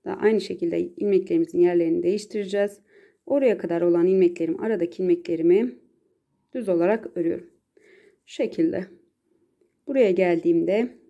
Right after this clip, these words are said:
bu iki düzümle bir tane ilmeğimi değiştiriyorum. İkisini düz, arkadan aldığım bir ilmeğimi ters olarak örüyorum.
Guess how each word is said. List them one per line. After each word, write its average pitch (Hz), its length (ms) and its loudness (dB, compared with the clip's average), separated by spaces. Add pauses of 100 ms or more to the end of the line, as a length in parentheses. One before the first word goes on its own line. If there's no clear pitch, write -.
(360)
bu 254 140 -8
iki 233 220 -8
düzümle 214 640 2 (160)
bir 247 220 -6
tane 180 420 -2 (360)
ilmeğimi 175 460 4
değiştiriyorum. 202 880 -2 (1080)
İkisini 233 500 2
düz, 220 440 0 (1600)
arkadan 254 380 2
aldığım 175 360 4
bir 226 80 -4
ilmeğimi 180 400 2
ters 226 380 -10
olarak 180 440 -6
örüyorum. - 340 -8